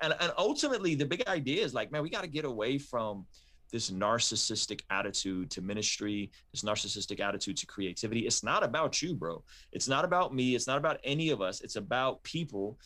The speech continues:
and what can you add to people, uh, whether you make 'em laugh, whether you give 'em some inspiration, whether you give 'em some hope, whether you give 'em some context behind the scripture, whether you tie in a current event. Like, if we could understand that it's about people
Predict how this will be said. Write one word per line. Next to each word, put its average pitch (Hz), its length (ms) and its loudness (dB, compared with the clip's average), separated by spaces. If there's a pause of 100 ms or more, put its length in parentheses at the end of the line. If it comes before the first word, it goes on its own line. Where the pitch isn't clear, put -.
(140)
and 107 120 -2
what 117 160 2
can 120 100 -2
you 113 140 0
add 104 260 -2
to - 80 -8
people, 101 560 -4 (300)
uh, 98 120 4
whether 135 220 4
you 127 160 6
make 123 220 2
'em 113 80 2
laugh, 120 520 2 (220)
whether 127 260 0
you 120 160 2
give 120 160 0
'em 117 120 -2
some 110 180 -6
inspiration, 131 640 2
whether 104 140 0
you 101 40 -4
give 104 140 -4
'em 101 80 -6
some 92 160 -6
hope, 135 400 2
whether 101 140 -2
you 101 60 -4
give 98 140 -4
'em 98 120 -6
some - 140 -10
context 117 440 -2
behind 98 220 -4
the - 20 -8
scripture, 147 500 2 (220)
whether 113 160 0
you 107 180 -2
tie 117 280 -2
in 110 100 -2
a 95 40 -8
current 120 240 -2
event. 113 160 -4 (200)
Like, 127 220 -2 (100)
if 120 160 2
we 165 140 4
could 180 160 2
understand 139 560 4
that 117 60 4
it's 113 120 2
about 107 320 0
people 101 640 -4